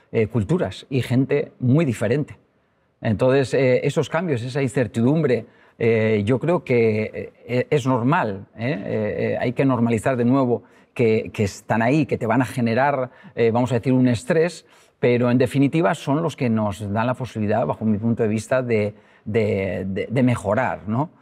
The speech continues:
Y respecto un poco a la inmediatez,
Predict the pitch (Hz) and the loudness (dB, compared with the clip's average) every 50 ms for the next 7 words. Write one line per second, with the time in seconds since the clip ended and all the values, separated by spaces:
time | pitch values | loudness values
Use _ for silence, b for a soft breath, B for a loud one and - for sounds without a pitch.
0 | B B B B B B B B 147 139 139 135 139 139 135 135 135 135 135 131 | B B B B B B B B 4 4 6 6 6 6 4 4 4 4 4 4
1 | 123 139 135 - - 160 143 - - 165 202 185 208 208 202 190 180 175 170 165 | 2 0 0 0 0 0 0 0 0 0 0 0 0 0 0 0 0 0 0 0
2 | 160 156 151 147 143 165 170 180 175 - - - - | 2 2 0 0 2 2 2 2 0 -2 -8 -18 -20